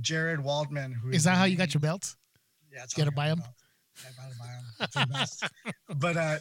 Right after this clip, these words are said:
Speaker 1: Jarrett Waltman, who's, uh, one of the, who's the main instructor, he, he, he's been doing this for a long time, and he's trained a lot of movie stars for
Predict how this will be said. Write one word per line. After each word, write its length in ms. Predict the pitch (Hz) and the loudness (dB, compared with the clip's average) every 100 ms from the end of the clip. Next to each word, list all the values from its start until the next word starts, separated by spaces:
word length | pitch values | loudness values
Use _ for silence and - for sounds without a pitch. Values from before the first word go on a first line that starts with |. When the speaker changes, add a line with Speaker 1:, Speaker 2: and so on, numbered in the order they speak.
| 151 | -4
Speaker 1:
Jarrett 380 | 139 160 175 165 | -2 0 -2 -2
Waltman, 380 | 151 170 160 139 | -4 -4 -4 -6
who's, 280 | 135 120 131 | -4 -6 -8
uh, 340 | 127 120 120 131 | -10 -10 -14 -16
one 160 | 135 139 | -12 -10
of 160 | 131 | -8
the, 260 | 123 123 123 - 123 | -8 -10 -14 -10 -2
who's 220 | 143 120 | 0 -2
the 160 | 127 120 | -4 -6
main 640 | 131 143 147 143 135 123 120 _ | -4 -2 -2 -2 -4 -8 -14 _
instructor, 500 | 131 - - 135 - | -8 -8 -6 -10 -10
he, 340 | 123 147 143 - | -12 -10 -12 -12
he, 400 | - 147 147 135 _ _ _ | -14 -8 -8 -8 _ _ _
he's 160 | - 139 | -12 -6
been 100 | 147 | -2
doing 140 | 139 143 | 0 -2
this 100 | 131 | -2
for 120 | 135 | -4
a 60 | |
long 240 | 127 127 127 | -6 -6 -8
time, 260 | 135 131 | -10 -10
and 80 | 123 | -10
he's 240 | 117 143 123 | -12 -6 -6
trained 220 | - 131 | -6 -10
a 40 | 120 147 208 | -12 -14 -6
lot 260 | 214 170 | -4 -2
of 200 | 143 117 _ _ _ _ 139 | -6 -12 _ _ _ _ -4
movie 200 | 143 135 | -2 -2
stars 520 | - 127 120 117 - | -4 -6 -8 -12 -18
for 200 | - 117 | -20 -20